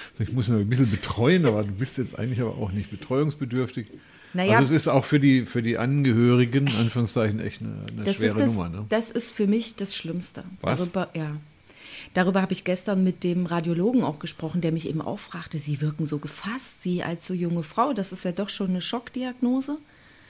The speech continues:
Speaker 2: Und ich will nicht abstreiten, dass ich nicht traurig war. Also du hast mich gehört,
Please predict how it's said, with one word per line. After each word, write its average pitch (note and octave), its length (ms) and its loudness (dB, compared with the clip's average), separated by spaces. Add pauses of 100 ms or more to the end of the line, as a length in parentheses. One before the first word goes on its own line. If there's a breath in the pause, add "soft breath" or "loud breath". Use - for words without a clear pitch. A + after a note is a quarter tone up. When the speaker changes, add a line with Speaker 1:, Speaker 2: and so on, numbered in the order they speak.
(380 loud breath)
Speaker 2:
Und F#3+ 140 8
ich F3 160 4
will G3 100 10
nicht A3 280 8
abstreiten, F3+ 540 2
dass D#3+ 140 0
ich E3+ 140 -4
nicht D#3 200 -2
traurig F#3+ 400 2
war. C3+ 220 -6
Also D3+ 200 -4
du D#3 360 -4
hast D#3 300 -6
mich D#3 240 -2
gehört, G3+ 420 2